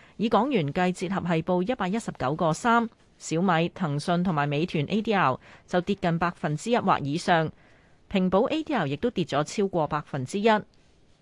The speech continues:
港股喺十二月首個交易日就上升，恒指尋日最多係升近四百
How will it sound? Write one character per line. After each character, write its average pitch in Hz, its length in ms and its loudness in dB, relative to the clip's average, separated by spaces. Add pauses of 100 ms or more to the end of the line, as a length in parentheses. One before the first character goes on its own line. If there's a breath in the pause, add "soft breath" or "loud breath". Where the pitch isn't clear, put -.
(500 soft breath)
港 165 200 2
股 196 160 4
喺 202 160 2
十 - 140 -2
二 165 80 -2
月 165 300 0 (180)
首 156 300 0
個 185 200 2
交 202 200 -2
易 196 80 0
日 156 200 0
就 151 200 0
上 151 280 0
升， 247 320 0 (300 soft breath)
恒 165 260 0
指 202 300 0
尋 165 340 -2
日 165 80 0
最 202 260 0
多 254 220 0
係 185 240 0
升 254 320 -4
近 156 260 -2
四 165 260 -4
百 160 160 0